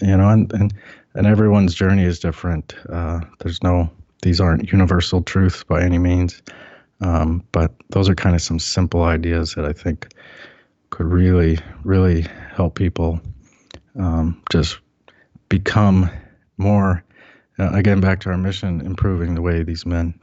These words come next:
think, feel, and act, and, and acting being maybe the most important of those three.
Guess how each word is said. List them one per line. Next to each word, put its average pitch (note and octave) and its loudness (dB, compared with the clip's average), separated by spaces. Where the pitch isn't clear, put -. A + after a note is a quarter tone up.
think, F2 -4
feel, F2 0
and D#2+ -2
act, - -2
and, F2+ -4
and F#2 4
acting F#2 0
being E2+ 0
maybe E2+ -2
the D#2+ -4
most E2 -6
important E2+ -6
of E2 -6
those - -2
three. F2 0